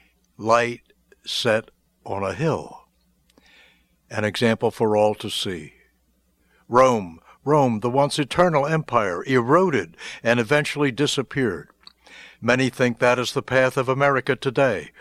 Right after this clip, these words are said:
the journey which will end America as we now know it. What do you think? It seems to many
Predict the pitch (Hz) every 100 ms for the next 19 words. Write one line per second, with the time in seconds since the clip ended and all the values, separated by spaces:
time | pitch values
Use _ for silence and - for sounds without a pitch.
0 | - - - 120 104 143 147 135 131 127
1 | 135 123 - 160 151 127 113 - 127 120
2 | 120 113 - 113 - 123 117 127 131 135
3 | 139 147 175 131 80 _ _ _ _ _
4 | - 123 135 127 147 - 85 73 - _
5 | _ _ _ _ _ 123 113 - 143 147
6 | 147 - - 139 131 175 143 101